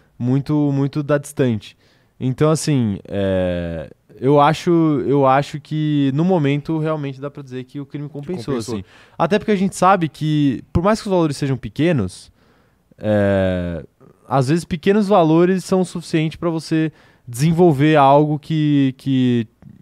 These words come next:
Speaker 1: que te mude de patamar ali
Speaker 2: Uhum.
Speaker 1: na questão do carro, né? Então
Speaker 2: Entendi. Cara, então, eu acho que pela, pela vantagem que a Red Bull tem, de fato, o, o tanto que eles ultrapassaram não é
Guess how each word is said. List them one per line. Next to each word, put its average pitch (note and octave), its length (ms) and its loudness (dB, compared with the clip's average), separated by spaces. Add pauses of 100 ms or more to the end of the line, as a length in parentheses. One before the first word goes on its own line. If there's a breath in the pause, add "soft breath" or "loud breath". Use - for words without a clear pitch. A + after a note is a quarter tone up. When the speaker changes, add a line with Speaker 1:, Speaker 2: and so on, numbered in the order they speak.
Speaker 1:
que B2+ 120 -14
te - 120 -14
mude C3+ 220 -10
de B2+ 80 -20
patamar C#3 480 -6
ali A2 140 -8
Speaker 2:
Uhum. B2 220 -6
Speaker 1:
na G#2+ 80 -8
questão - 260 -16
do A2+ 80 -12
carro, F2+ 320 -6
né? E2+ 140 -14 (200)
Então F#2+ 120 -14
Speaker 2:
Entendi. A2 380 -10 (340 soft breath)
Cara, G3 220 2
então, F3+ 200 0
eu C3 160 2
acho C3+ 180 0
que C3 600 -2
pela, C3+ 340 0
pela C3 260 -2
vantagem C#3 540 0
que C#3+ 100 -6
a - 20 -2
Red A#2+ 200 -4
Bull A#2+ 160 -6
tem, B2 520 -4
de G#2+ 80 -12
fato, A2 380 -4
o, A2+ 200 -10
o A#2 40 -10
tanto A#2 340 -6
que C3 60 -4
eles A2 120 -4
ultrapassaram A#2 480 -6
não B2 120 -4
é B2 300 -4